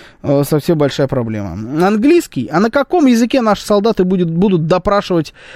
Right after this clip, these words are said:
э, на Донбассе, особенно наёмников?» спрашивает Олег Савченко. Э, тут много таких сообщений по поводу того, что надо, надо учить английский, чтобы потом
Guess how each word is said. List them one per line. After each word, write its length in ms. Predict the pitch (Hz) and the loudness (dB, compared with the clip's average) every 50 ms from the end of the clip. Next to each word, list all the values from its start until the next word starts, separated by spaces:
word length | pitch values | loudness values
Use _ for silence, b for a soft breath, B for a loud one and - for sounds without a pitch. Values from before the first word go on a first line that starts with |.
| B B B | B B B
э, 380 | - 151 160 165 165 170 170 170 | 0 2 4 4 4 4 4 4
на 120 | 180 185 | 4 2
Донбассе, 560 | 190 185 208 220 226 208 214 156 127 - - 113 | 2 2 2 2 0 0 0 -2 -2 -4 -6 -6
особенно 420 | 127 - - 202 180 185 180 175 | -2 0 0 2 2 2 2 2
наёмников?» 760 | 175 190 208 214 208 180 131 117 101 - - 117 - - - - | 2 2 2 2 2 0 -2 -4 -8 -12 -12 -14 -14 -12 -14 -16
спрашивает 460 | - - - 165 147 - 147 139 147 | -6 -2 -2 -2 -2 -2 -4 -2 0
Олег 240 | 160 165 160 147 - | 0 0 0 -2 -4
Савченко. 720 | - - 160 127 - - - 82 98 - - 71 78 B B B B B B B B | -4 -2 -2 -2 -2 -6 -10 -12 -12 -12 -14 -14 -16 B B B B B B B B
Э, 380 | - 147 165 170 170 180 185 190 | 0 2 4 4 4 4 2 2
тут 200 | - 277 269 - | 0 -2 0 0
много 220 | 269 240 185 156 139 | 0 0 0 -2 -4
таких 260 | 123 131 - 131 - | -6 -8 -8 -10 -4
сообщений 460 | - 139 131 - - 190 220 214 165 | -2 -2 -2 0 0 0 0 0 -2
по 120 | - 120 | -4 -4
поводу 220 | 113 - 120 117 - | -4 -4 -6 -4 -2
того, 220 | 123 127 139 165 | 0 0 0 0
что 160 | - - 131 | 0 0 0
надо, 260 | 131 143 143 131 135 135 | 2 2 2 2 0 -2
надо 440 | 139 156 175 170 170 170 151 156 | 0 2 2 4 4 2 2 0
учить 280 | 147 147 143 - 151 - | 0 0 -2 -2 -2 0
английский, 440 | 139 143 143 165 233 240 - - - | 0 0 2 0 0 -2 -4 -8 -10
чтобы 240 | - - 165 151 - | -4 -2 -4 -2 0
потом 380 | - 139 - - 175 180 165 | -2 -2 0 0 0 0 -2